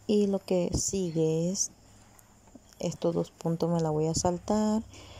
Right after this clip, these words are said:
dos puntos y esta dos también,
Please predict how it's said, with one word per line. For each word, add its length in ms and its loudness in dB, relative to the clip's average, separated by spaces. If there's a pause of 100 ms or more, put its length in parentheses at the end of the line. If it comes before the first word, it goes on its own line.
(580)
dos 320 -4
puntos 960 0
y 140 2
esta 220 -2
dos 240 0
también, 760 0